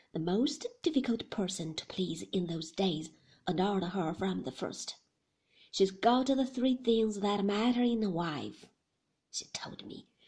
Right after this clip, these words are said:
"breeding, brains, and beauty." And I believed her,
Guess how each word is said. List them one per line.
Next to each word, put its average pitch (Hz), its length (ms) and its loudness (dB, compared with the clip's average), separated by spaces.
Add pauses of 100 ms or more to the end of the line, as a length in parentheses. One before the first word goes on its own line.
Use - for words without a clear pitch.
(100)
"breeding, 262 680 4
brains, 226 500 0 (160)
and 185 380 -2
beauty." - 560 -4 (760)
And 311 160 6
I 440 180 2 (100)
believed 381 340 8
her, - 300 -14